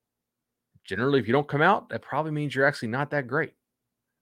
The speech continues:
We'll see if he ends up being that great and ends up being a first rounder. But, uh, I don't think the tackle position is very deep this year in the league, uh, o-, overall.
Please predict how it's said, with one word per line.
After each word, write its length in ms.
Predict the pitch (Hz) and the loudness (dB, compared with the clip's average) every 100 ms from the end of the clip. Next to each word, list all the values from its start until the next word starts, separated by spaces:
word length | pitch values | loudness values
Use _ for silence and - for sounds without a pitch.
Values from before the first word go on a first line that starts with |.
| _ | _
We'll 120 | 117 117 | -4 -2
see 220 | - 135 | 2 2
if 80 | 120 | 4
he 120 | 127 | 2
ends 140 | 117 | 2
up 140 | 117 98 | 2 2
being 180 | 117 117 | 2 2
that 140 | 113 | 2
great 260 | 101 113 104 | 6 6 6
and 100 | 101 | 0
ends 260 | 104 107 | -4 -2
up 100 | 110 | -2
being 160 | 101 107 | 0 -2
a 40 | |
first 280 | 98 110 98 | 0 0 0
rounder. 460 | 104 101 101 101 - _ _ _ _ _ _ | 0 0 2 0 -2 _ _ _ _ _ _
But, 180 | 123 - 131 | 0 0 0
uh, 160 | 143 - | 0 4
I 100 | 139 | 4
don't 120 | 202 | 4
think 140 | 208 | 2
the 100 | - | -6
tackle 340 | - 147 170 147 | -4 -2 0 -2
position 340 | 107 98 107 | -2 -2 -4
is 60 | 95 | -2
very 220 | 107 104 | 0 0
deep 320 | 87 120 143 | 0 -2 -2
this 240 | 104 95 - | -6 -6 -4
year 320 | 98 95 98 _ _ _ _ _ _ _ - | 0 0 -4 _ _ _ _ _ _ _ -2
in 180 | 120 120 | 2 2
the 60 | |
league, 340 | 113 170 - - _ _ _ 95 | 2 0 -2 -10 _ _ _ -12
uh, 100 | 92 | -4
o-, 240 | 110 113 | -2 0
overall. 560 | 113 104 104 110 - | 0 0 6 6 6